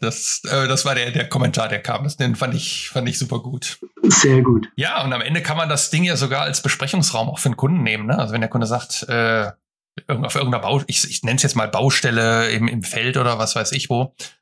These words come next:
Speaker 1: dann könnte man auch sagen, okay, komm, lass uns reinsetzen, ich koche einen Kaffee, wir setzen uns da hin, klappen den Tisch runter und diskutieren, verhandeln oder sonst irgendwas da drin. Also auch das
Speaker 2: Klar.
Speaker 1: ist ja denkbar.
Speaker 2: Ja, der, der Architekt oder Bauleiter an der Baustelle kann,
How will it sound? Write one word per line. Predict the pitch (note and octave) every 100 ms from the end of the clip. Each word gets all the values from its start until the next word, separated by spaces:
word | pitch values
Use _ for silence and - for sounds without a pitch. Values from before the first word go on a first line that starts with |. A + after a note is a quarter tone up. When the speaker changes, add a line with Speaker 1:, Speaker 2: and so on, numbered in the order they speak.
| _
Speaker 1:
dann | B2
könnte | C3+ B2
man | A#2+
auch |
sagen, | A2+ A#2 A#2+
okay, | - B2+
komm, | C3
lass | B2+
uns | D3+ -
reinsetzen, | A#2+ C#3+ C#3+ C3+
ich | A#2+
koche | C3 A2+
einen |
Kaffee, | B2+ B2+ D3
wir | B2+
setzen | B2 A#2+ A#2
uns | A2
da | A#2+
hin, | A2 C3+ D3+ D3 -
klappen | B2 A#2+
den | A2+
Tisch | C#3+ C#3
runter | C#3+ C3+ C3+ B2+ B2
und | A#2 A#2 A2+ - - -
diskutieren, | - C#3 - C3+ B2+
verhandeln | - G#2+ B2+ C3 B2+ A#2+ A#2 A2+
oder | A2+ G#2+
sonst | A#2 B2
irgendwas | A#2 A2 G#2+
da | -
drin. | G#2 G2
Also | G#2+ G#2+
auch | -
das | -
Speaker 2:
Klar. | - -
Speaker 1:
ist |
ja | G#2+
denkbar. | F#2 F#2+ F#2 F2+ - _ _
Speaker 2:
Ja, | A2+
der, | - C#3 C3 C3 -
der | C3 B2
Architekt | C3+ C3 E3+ E3+
oder | D#3 C#3
Bauleiter | B2 B2 E3+ E3 E3+ E3
an | - D#3+
der | D#3+
Baustelle | C#3 C#3+ - F3 D#3+ D#3
kann, | - D3+ D#3+ - G3 -